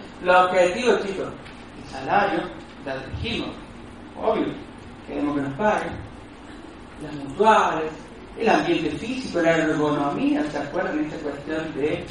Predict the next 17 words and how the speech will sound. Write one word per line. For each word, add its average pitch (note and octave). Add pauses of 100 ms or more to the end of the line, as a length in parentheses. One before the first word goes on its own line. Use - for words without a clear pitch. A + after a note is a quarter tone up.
(220)
adaptar - (1120)
aquellas E3+
condiciones E3+
objetivas F3 (480)
hacia D3
la C#3
persona? C#3+ (2250)
Y G#3+
por G#3+
supuesto A3+
lo A3+
subjetivo, G3 (1500)
el F#4
bienestar G3
de C#3+
la C3+
persona. C#3+